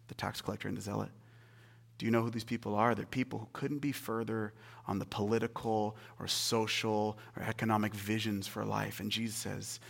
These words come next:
"Come and follow me. Oh, by the way, this is your brother. Do not judge."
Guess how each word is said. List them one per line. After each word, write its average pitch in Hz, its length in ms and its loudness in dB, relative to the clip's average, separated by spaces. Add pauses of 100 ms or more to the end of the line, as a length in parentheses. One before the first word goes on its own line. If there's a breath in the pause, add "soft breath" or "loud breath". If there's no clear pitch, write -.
(180 loud breath)
"Come 117 220 4
and 117 100 2
follow 98 300 2
me. 98 360 -2
Oh, 113 80 -8
by 104 140 -4
the 101 140 -6
way, 104 320 -6
this 117 180 -4
is 107 100 -4
your - 120 -8
brother. - 400 -10 (420 soft breath)
Do 98 400 -4 (220)
not - 420 -6 (540 soft breath)
judge." - 580 -6